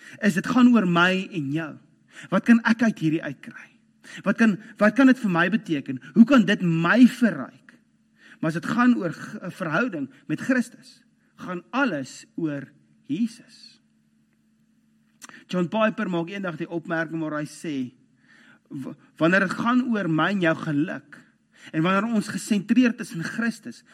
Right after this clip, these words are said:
dan gaan jy agterkom, dat daar is nie 'n verskil om gelukkig te wees soos wat jy kan wees, en om baie van Christus te maak nie. Want Christus is die middelpunt. Want dit is waaroor verhouding met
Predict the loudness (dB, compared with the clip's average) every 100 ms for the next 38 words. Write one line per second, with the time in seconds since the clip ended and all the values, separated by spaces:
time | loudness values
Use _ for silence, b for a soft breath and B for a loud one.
0 | b -6 -2 -2 -2 -4 -2 -4 -6 -16
1 | -16 -18 _ b b -4 -4 -2 -2 0
2 | 0 0 2 2 0 -6 -10 -10 -12 -12
3 | -14 -20 _ _ _ _ _ b b b
4 | -8 -6 -4 0 2 4 2 0 -2 -6
5 | -6 -8 -10 -10 -10 -6 -4 -4 -6 -10
6 | -16 _ b b b -2 0 -2 -2 -2
7 | -2 -4 -6 -10 -12 -12 -12 -14 -16 -14
8 | -12 -12 -14 -20 B B -10 -8 0 0
9 | 0 -6 -20 -20 -20 -20 _ b b -14
10 | -10 -6 -6 -6 -10 -14 -20 -20 _ _
11 | b b -12 -8 -6 -8 -8 -6 -6 -10
12 | -12 -8 -6 -4 -4 -6